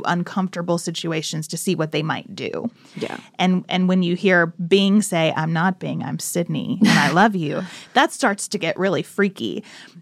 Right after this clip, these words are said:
Speaker 1: But the time that I have spent this week preparing on our premium channel, kind of an overview of A I, has convinced me that this isn't all that new. It's just getting better really, really
Speaker 2: Mm-hmm.
Speaker 1: fast. And I am less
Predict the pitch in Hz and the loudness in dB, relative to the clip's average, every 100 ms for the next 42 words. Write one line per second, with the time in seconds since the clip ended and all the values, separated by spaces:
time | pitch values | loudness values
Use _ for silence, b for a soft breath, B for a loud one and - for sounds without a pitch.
0 | _ - 214 220 - 285 330 370 262 214 | _ 0 4 2 0 -4 0 2 4 4
1 | 240 226 - - 185 175 180 - 185 190 | 4 0 -4 -4 -2 -2 -4 -6 -2 -2
2 | 165 - - 190 220 220 220 185 170 170 | -2 -8 -12 -2 4 6 6 4 0 0
3 | 294 320 220 196 190 175 175 165 180 170 | 0 4 4 4 2 2 0 0 -2 -2
4 | 165 170 220 220 190 170 160 165 156 160 | 0 2 4 2 2 2 2 0 0 2
5 | 151 180 196 - 196 196 226 220 214 185 | 0 0 -2 0 2 4 4 4 2 2
6 | 170 170 156 - B B B B B _ | 2 2 0 -2 B B B B B _
7 | _ _ 196 226 277 277 269 233 233 202 | _ _ 4 4 4 2 4 4 4 4
8 | 214 - 175 139 127 311 - _ 202 - | 2 2 -2 -2 0 -2 -4 _ 0 0
9 | - - 233 233 - - 202 185 170 185 | -8 0 2 2 0 -2 0 0 2 2
10 | 170 156 196 - 185 185 208 226 214 185 | 2 0 -2 -4 -2 4 6 6 4 4
11 | 202 247 165 156 160 160 151 151 - B | 4 2 2 2 2 2 -2 -6 -12 B
12 | B B B B 233 226 226 233 226 220 | B B B B 4 6 6 6 2 2
13 | 240 294 330 - - | 2 2 2 -2 -10